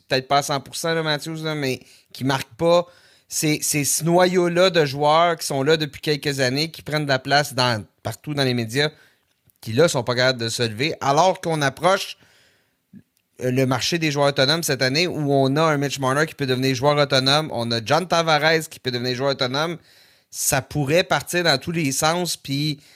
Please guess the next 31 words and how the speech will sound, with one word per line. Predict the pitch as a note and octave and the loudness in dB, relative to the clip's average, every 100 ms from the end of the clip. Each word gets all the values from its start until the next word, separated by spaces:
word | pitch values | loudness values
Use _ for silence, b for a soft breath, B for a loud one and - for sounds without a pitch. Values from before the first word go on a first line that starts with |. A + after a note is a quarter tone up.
| b b - | b b -6
que | B2+ | -4
ce | - | -2
noyau-là | C3+ D3 D#3+ E3+ D3+ D3+ E3+ | -2 2 2 4 2 4 2
se | - | 2
fasse, | D3 D3 - C#3+ | -2 -2 0 0
euh, | B2+ A#2+ - | 2 2 0
ébranler, | D3+ D3+ C3+ D3 C3+ C3 D#3 G3 - b | -2 0 2 2 2 2 0 -2 -6 b
soit | b - C3+ C3 | b -4 -2 0
peut-être | C3+ D3 D3+ B2+ | -2 2 0 0
dépecé | C#3+ - C#3 - E3 D#3+ | -2 0 0 0 0 2
un | C3 | 0
peu. | B2+ F3+ G3+ - b b b b | 0 2 2 -2 b b b b
Euh, | B2 | 0
est-ce | B2 C3 C#3+ - | 2 2 -2 0
que, | F#3 | -2
justement, | - D#3 E3+ | 2 2 2
ça, | F3 - F#3 D3+ | 0 2 4 4
encore | D3 D#3 | 2 2
plus, | D#3+ | 2
ça | F#3 D#3 | 0 0
vient | C#3 D#3+ D3+ | 0 0 0
jouer | C3 F#3+ | 0 2
dans | F3 | 2
la | C#3 | 2
tête | C#3+ E3+ D3+ | 2 0 0
des | C#3 | -4
joueurs | D3 F3+ | 0 0
qui | D#3 | -2
se | C#3 | -8
disent | C3+ D3+ | -6 -6
peut-être, « | C#3+ D3+ E3+ | 0 2 0